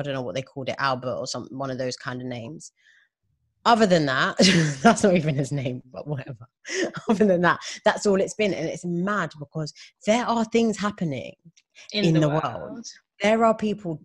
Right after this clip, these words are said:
Speaker 1: dying. There's prob-, there's wars breaking out, civil wars breaking out. There's so much happening, and we are not informed. We're being misinformed and misguided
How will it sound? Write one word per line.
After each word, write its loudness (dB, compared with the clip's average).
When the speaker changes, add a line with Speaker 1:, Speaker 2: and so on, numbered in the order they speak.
Speaker 1:
dying. -2
There's 0
prob-, -4
there's -4
wars 4
breaking -2
out, 0
civil 2
wars -2
breaking -4
out. -10
There's 0
so 2
much 0
happening, -8
and 0
we 0
are -2
not -6
informed. -12
We're 4
being 0
misinformed -6
and -4
misguided -4